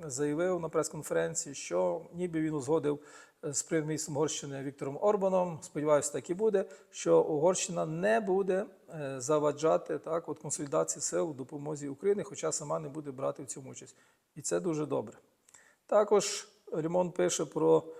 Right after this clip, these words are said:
Е, ну, як вони тут пишуть, рекламування Кім Чен Іном, суперстосунків з Росією. Напередодні візиту Путіна ще точної дати нема, але Путін там найближчим часом має відвідати Північну Корею і, до речі, також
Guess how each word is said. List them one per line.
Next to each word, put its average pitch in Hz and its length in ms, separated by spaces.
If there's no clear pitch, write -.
Е, 143 440
ну, 160 100
як 160 80
вони 156 140
тут 147 120
пишуть, 170 400
рекламування 160 920
Кім 156 220
Чен 156 220
Іном, 185 460
суперстосунків 151 1160
з 123 80
Росією. 196 500
Напередодні 151 580
візиту 139 500
Путіна 139 520
ще - 160
точної 151 400
дати 147 220
нема, 208 180
але 175 140
Путін 180 360
там 156 160
найближчим 147 480
часом 175 380
має 147 180
відвідати 143 420
Північну 156 540
Корею 202 400
і, 160 80
до 143 140
речі, 156 280
також 139 380